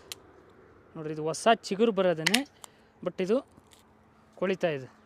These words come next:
ಇದೆಲ್ಲ ಹೊಸ ಚಿಗುರೇ ಅದು, ಹೊಸ ಚಿಗುರೇ ಕೊಳಿತಾ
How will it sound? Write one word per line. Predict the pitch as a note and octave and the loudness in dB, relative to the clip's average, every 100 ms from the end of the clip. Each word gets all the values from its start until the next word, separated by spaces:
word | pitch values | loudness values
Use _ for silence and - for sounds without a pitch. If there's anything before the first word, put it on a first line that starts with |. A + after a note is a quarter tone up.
| _ _ _ - _ - - _ _ - | _ _ _ -20 _ -20 -20 _ _ -8
ಇದೆಲ್ಲ | D#3 F#3 F3+ | -2 2 2
ಹೊಸ | D#3+ F3 - | 2 -2 -4
ಚಿಗುರೇ | D#3 D3+ C3+ | -6 -4 -4
ಅದು, | B2 - - - - - C#4+ | -10 -16 -20 -20 -20 -20 -12
ಹೊಸ | F3+ F#3 E3+ | -10 -8 -8
ಚಿಗುರೇ | E3 G3 B3+ F3 | -8 -10 -10 -10
ಕೊಳಿತಾ | D#3+ D3 | -8 -8